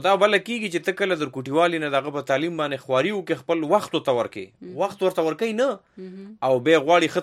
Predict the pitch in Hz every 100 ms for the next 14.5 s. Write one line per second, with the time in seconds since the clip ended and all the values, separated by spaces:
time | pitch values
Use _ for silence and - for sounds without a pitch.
0 | 156 135 120 117 - 185 - 147 139 127
1 | 120 151 - - 294 415 - 262 269 359
2 | 466 339 202 185 220 262 415 254 - -
3 | 220 196 180 269 - 247 226 214 320 277
4 | 180 175 165 - 170 220 415 - - 175
5 | 170 247 208 247 214 175 151 175 175 170
6 | 113 98 92 117 190 165 165 202 190 170
7 | 147 160 208 147 120 127 147 170 69 147
8 | 165 156 131 127 - 156 139 170 123 -
9 | 101 95 185 95 - _ _ 185 190 196
10 | 123 190 190 180 214 185 175 151 147 185
11 | 233 - _ _ _ _ _ _ 131 123
12 | 185 202 165 170 165 156 143 143 131 143
13 | 180 160 156 170 156 135 131 127 120 113
14 | 101 147 131 101 92